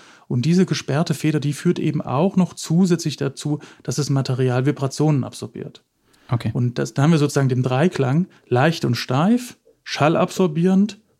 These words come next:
Speaker 1: vibrationsabsorbierend. Und das macht es insgesamt eben zu einem idealen Material, natürlich für die Akustik, also Raumakustik, Luftschallabsorption.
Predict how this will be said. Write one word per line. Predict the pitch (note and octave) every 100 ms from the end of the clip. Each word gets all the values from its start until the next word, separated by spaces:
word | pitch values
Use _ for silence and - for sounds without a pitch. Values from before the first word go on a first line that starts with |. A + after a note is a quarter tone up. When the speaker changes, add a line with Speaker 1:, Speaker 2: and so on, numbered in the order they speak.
| _
Speaker 1:
vibrationsabsorbierend. | - C3 C3 - D3+ D#3+ - - - A#2+ B2 B2 E3 - - - -
Und | - B2+ B2+
das | D3+ -
macht | F3+ D#3+
es | C#3+ -
insgesamt | - F3+ A3 - D#3 D3+ D3
eben | D3+ D3+ D3 C#3 - - _ _
zu | -
einem | C#3 C#3
idealen | D#3 D#3 C#3 C#3
Material, | C3+ B2+ B2+ B2 A#2+ B2
natürlich | B2 F#3+ -
für |
die | -
Akustik, | A#2+ - F3+ - F#3+
also | C3+ A#2+
Raumakustik, | A#2 C3+ D3+ - E3+ - -
Luftschallabsorption. | - C3+ - E3+ E3+ E3 F#3 - E3+ G#3+ -